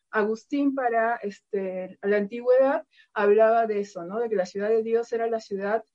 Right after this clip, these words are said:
en donde vivía la divinidad y estaba rodeado de los ángeles, de la Sagrada Familia, de los santos, ¿no? Etcétera. Entonces,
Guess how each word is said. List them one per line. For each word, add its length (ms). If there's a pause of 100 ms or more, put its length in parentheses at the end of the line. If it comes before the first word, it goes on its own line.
(380)
en 160
donde 280
vivía 300
la 140
divinidad 600
y 80
estaba 260
rodeado 560
de 100
los 220
ángeles, 680
de 60
la 140
Sagrada 440
Familia, 640
de 120
los 180
santos, 560
¿no? 220
Etcétera. 360
Entonces, 400